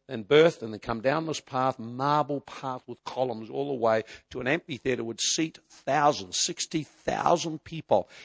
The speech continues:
And you can hear, with you can hear someone talking quietly like this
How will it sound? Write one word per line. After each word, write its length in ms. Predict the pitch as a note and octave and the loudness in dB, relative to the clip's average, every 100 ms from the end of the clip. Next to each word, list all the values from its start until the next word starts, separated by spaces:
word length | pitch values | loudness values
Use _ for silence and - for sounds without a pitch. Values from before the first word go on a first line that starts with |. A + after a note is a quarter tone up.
| - | -10
And 120 | B2+ | 0
you 80 | E3+ | 0
can 200 | - C#3 | 0 -4
hear, 640 | B2 - E3+ G3+ D3+ F3 F#3 _ - | -6 -6 0 4 6 6 2 _ -10
with 120 | B2+ _ _ _ _ _ _ A#2+ B2+ _ - | -10 _ _ _ _ _ _ -20 -20 _ -8
you 120 | B2+ | -6
can 180 | - A#2+ | -4 -4
hear 380 | A2+ D3+ C#3 - _ - | 2 2 2 -4 _ -8
someone 360 | - E3+ D3+ B2+ | -4 -4 -4 -8
talking 380 | - C#3+ - A2+ | -8 -8 -8 -14
quietly 460 | - D3 D#3+ E3 C3 | -16 -12 -12 -10 -10
like 160 | A#2 | -10
this 160 | A2 | -12